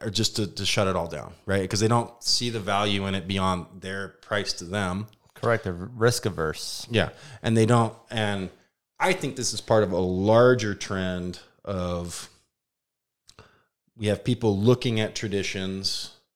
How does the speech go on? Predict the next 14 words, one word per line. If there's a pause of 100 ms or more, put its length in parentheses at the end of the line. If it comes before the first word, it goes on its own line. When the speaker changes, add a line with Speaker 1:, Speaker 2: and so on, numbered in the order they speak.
(680)
Speaker 1:
things
like
roll
calls,
but
also
things
like (120)
that
first
year
at
the
academy,